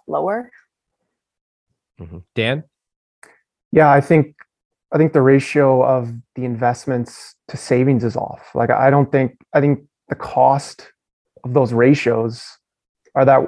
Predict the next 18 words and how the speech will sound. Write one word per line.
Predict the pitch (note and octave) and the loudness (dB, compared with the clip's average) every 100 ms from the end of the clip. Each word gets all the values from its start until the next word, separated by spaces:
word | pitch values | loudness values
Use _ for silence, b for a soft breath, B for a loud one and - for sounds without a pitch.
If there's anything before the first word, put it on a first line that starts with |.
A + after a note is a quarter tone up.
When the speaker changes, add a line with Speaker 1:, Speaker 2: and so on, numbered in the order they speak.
| - _ | -6 _
Speaker 3:
we're | C3+ | -2
not | C3 A#2+ | 0 0
doing | C3 B2 | -2 -4
enough | A#2 A#2+ A#2 | -4 -4 -6
for | - A#2+ A2+ A#2 A2+ A#2 - _ _ _ _ _ _ _ _ _ _ _ _ _ _ | -8 -4 -2 -2 -2 -6 -12 _ _ _ _ _ _ _ _ _ _ _ _ _ _
our | C3 | -6
retirement | A#2 - C#3+ B2 F#2+ - | -4 -2 -2 -2 -8 -4
or | B2+ | -2
our | - C3 | -2 -4
future. | A#2 D#3 C#3 - - _ _ _ _ _ _ _ _ _ _ _ _ _ _ | -4 -4 -4 -8 -16 _ _ _ _ _ _ _ _ _ _ _ _ _ _
Speaker 2:
You | A#2+ | -8
two | C4 | -6
are | C4 | -4
pretty | B3 F#3 | -4 -4
smart. | - E3+ B2+ - _ _ | -2 -2 -2 -6 _ _
So | - - - - C#3 C3+ | -18 -16 -12 -4 -2 -2
you, | A#2+ F#2+ | -8 -12
you | B2 D3 | -8 -8